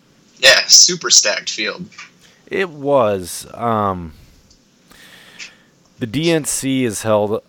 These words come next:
Speaker 2: out on some fairgrounds in the city of, uh, is it Ferris, Paris, California? Something like that?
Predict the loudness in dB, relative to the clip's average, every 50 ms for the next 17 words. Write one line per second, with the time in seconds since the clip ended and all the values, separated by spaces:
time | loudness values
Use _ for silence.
0 | _ -2 0 0 2 2 0 -2 -6 -8 -6 -2 0 0 0 -2 -4 -8 -12 -14
1 | -16 -16 -18 -20 -20 -20 _ _ _ _ _ _ _ _ _ _ _ _ _ _
2 | _ _ -10 -4 -4 -2 -4 -4 -8 -10 -4 -2 0 0 0 -2 -2 0 0 0
3 | 0 -2 -4 -8 -10 -8 -6 -4 -4 -4 -6 -8 -10 -12 -14 -18 -20 _ _ _
4 | _ -6 -4 -2 -2 -2 -4 -6 -4 -4 -2 -2 -2 -2 0 -2 -2 -4 -6 -12
5 | -16 -20 -18 -18 -16 -16 -16 -16 -18 -18 -18 -20 -20 -20 _ _ _ -20 -20 -18
6 | -12 -10 -8 -6 -4 -4 -4 -4 -6 -14 -20 -10 -4 0 0 2 2 2 0 -2
7 | -4 -8 -12 -10 -8 -4 -2 0 0 2 0 -2 -4 -8 -12 -14 -16 -10 -4 0
8 | 0 0 0 0 -2 -2 -2 0 0 -2 -4 -6 -6 -10 _ _ _ _ _ _
9 | _ _ _ _ -16 -2 -2 -2 0 0 -2 -4 -4 -2 -2 0 0 0 0 -2